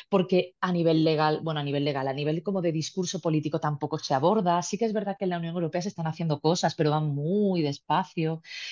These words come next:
Eh, los productos se siguen vendiendo, porque esta es otra cosa que también nos pasa, ¿no? Dicen, "Jolín, entre que no se ve inmediatamente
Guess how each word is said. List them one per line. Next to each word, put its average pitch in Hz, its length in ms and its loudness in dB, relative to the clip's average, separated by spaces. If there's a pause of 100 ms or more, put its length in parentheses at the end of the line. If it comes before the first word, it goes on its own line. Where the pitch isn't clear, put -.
(200)
Eh, 196 220 6
los - 400 2 (200)
productos 175 420 4
se - 140 -4
siguen 165 300 0
vendiendo, 160 380 2
porque 165 160 -2
esta 226 120 -6
es - 80 -6
otra - 180 -4
cosa 202 180 -4
que 285 80 -4
también 156 260 -2
nos 156 160 -4
pasa, 131 340 -6
¿no? 175 100 2
Dicen, 151 380 0
"Jolín, 180 320 2 (240)
entre 180 280 4
que 180 120 4
no 208 100 4
se 277 180 0
ve 269 100 2
inmediatamente 240 840 -2